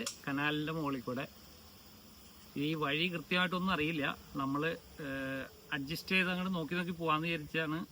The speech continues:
ഇറങ്ങിയേക്കണത്. ഇതിലൂടെ സൈക്ലിങ്, അതുപോലെ ബൈക്ക്, അങ്ങനെയുള്ളവർക്ക് മാത്രമായിട്ട് ഇതിൽ വരാൻ പറ്റുള്ളൂ. കാറ് അങ്ങനെയുള്ളതൊക്കെ വന്നു കഴിഞ്ഞ് കഴിഞ്ഞാൽ സൈഡ് ഉണ്ടാവില്ല. ഒരു കാരണവശാലും അങ്ങനെ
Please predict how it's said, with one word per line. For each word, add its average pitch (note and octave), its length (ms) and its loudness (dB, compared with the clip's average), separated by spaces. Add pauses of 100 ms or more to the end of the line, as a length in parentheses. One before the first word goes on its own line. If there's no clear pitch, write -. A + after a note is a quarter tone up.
(160)
ഇറങ്ങിയേക്കണത്. A#2 520 -4 (1000)
ഇതിലൂടെ E3+ 440 2 (840)
സൈക്ലിങ്, F#3+ 680 2 (440)
അതുപോലെ D3+ 320 2 (100)
ബൈക്ക്, C3+ 420 0 (600)
അങ്ങനെയുള്ളവർക്ക് F3 800 2
മാത്രമായിട്ട് F3 500 2
ഇതിൽ D#3+ 120 0 (100)
വരാൻ C3 220 2
പറ്റുള്ളൂ. A#2+ 300 -4 (480)
കാറ് C#3 380 4
അങ്ങനെയുള്ളതൊക്കെ E3+ 580 0
വന്നു D3+ 200 0
കഴിഞ്ഞ് D3 180 0
കഴിഞ്ഞാൽ D#3 260 0 (440)
സൈഡ് C#3 320 0
ഉണ്ടാവില്ല. C3+ 360 0 (440)
ഒരു C#3 180 0
കാരണവശാലും D#3 580 0 (460)
അങ്ങനെ D3+ 220 4